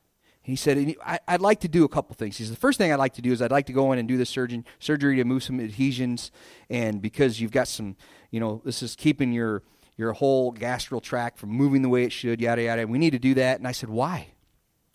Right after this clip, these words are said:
He said, "Because of your pain." I said, "I don't have any pain." "Well, I still think we should go in there and, and do this celiac nerve block. We'll do it endoscopically. We'll have to do it every six months.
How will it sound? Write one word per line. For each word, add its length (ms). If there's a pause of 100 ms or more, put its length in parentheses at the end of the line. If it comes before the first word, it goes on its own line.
(180)
He 120
said, 200 (180)
"Because 240
of 60
your 120
pain." 360 (1000)
I 60
said, 140 (200)
"I 60
don't 80
have 180
any 140
pain." 320 (2250)
"Well, 360 (220)
I 40
still 220
think 180
we 80
should 160
go 200
in 100
there 200
and, 200
and 200
do 180
this 220
celiac 560
nerve 240
block. 380
We'll 200
do 160
it 60
endoscopically. 760
We'll 120
have 120
to 80
do 100
it 40
every 180
six 280
months. 560